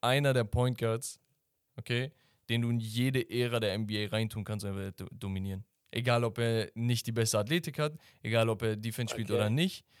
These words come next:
Speaker 1: Mit dem Shooting und seinem Playmaking und seinem Leadership, er
Speaker 2: Könnte
Speaker 1: kann
Speaker 2: das schon
Speaker 1: in
Speaker 2: kommen,
Speaker 1: jeder
Speaker 2: ja.
Speaker 1: freaking Ära spielen.
Speaker 2: Bin ich, ja, es, es ist gut.
Speaker 1: Steve
Speaker 2: Ist gut.
Speaker 1: Nash.
Speaker 2: Verstehe ich.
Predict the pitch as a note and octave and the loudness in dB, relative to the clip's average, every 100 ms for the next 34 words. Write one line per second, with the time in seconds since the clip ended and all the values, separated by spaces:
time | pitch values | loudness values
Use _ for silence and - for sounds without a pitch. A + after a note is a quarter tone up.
0 | - - - A2+ A2 D3+ F3 - F3+ D#3 | -20 -10 -2 -2 2 2 2 0 -2 0
1 | D3+ D3 A#2+ A#2+ D#3 D3 D3 D#3 C#3+ B2+ | 0 0 0 2 2 2 2 2 2 0
2 | - C3+ A#2 G#2+ A#2+ C#3 B2 D#3 C#3 - | 0 0 0 2 2 2 0 0 0 0
3 | - - A2+ A2+ B2+ B2 A#2 A2+ A2 A#2 | -6 -4 -4 0 0 2 0 -2 -4 -2
4 | C3 B2+ B2 - _ _ - - C3+ B2 | 2 2 0 -2 _ _ -20 -6 -2 -2
5 | A#2 A2 A2 G#2 - G2+ G2 G#2+ G2+ - | 0 0 0 -2 -4 -4 -4 -8 -14 -20
6 | _ - C#3 - _ _ - G3+ - E4 | _ -2 -2 -4 _ _ -10 -10 -8 -14
7 | E4 E4 - - G4 - - A2 G#2+ G#2 | -14 -16 -12 -8 -6 -6 -6 -2 -2 -2
8 | G#2 - D#4 D#4 - F#3 - | -4 -10 -14 -12 -8 -8 -10